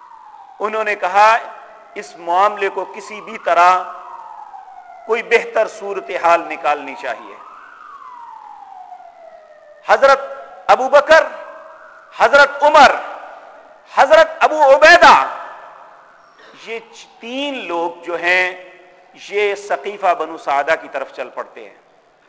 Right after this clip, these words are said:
سقیفہ بنو سعدہ کے رستے میں دو انصار ملتے ہیں، وہ کہتے ہیں، "اے ہمارے مہاجر بھائیو، کہاں جا رہے ہو؟"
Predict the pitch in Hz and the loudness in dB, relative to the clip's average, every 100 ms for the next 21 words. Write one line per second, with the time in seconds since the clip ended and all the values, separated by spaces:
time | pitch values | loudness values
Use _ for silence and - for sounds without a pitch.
0 | _ _ _ _ _ _ _ _ _ - | _ _ _ _ _ _ _ _ _ -8
1 | 208 196 254 277 262 233 233 220 - 208 | -6 -6 -10 0 2 2 -2 -6 -4 0
2 | 220 226 214 196 202 220 214 196 190 190 | 2 2 0 -4 -8 -8 -10 -10 -8 -4
3 | 190 170 185 190 190 175 160 165 180 185 | -4 -6 0 2 0 -4 -12 -12 -10 -6
4 | 185 190 - _ _ _ 185 180 202 190 | -8 -10 -20 _ _ _ -18 -10 -10 -10
5 | 190 196 208 208 202 - _ _ _ - | -12 -8 -6 -8 -14 -20 _ _ _ -8
6 | 185 175 175 180 294 165 165 170 185 165 | -8 -6 -4 -4 -4 -6 -4 -4 -6 -6
7 | 165 180 175 175 180 175 151 139 135 | -6 -6 -10 -10 -8 -6 -6 -8 -14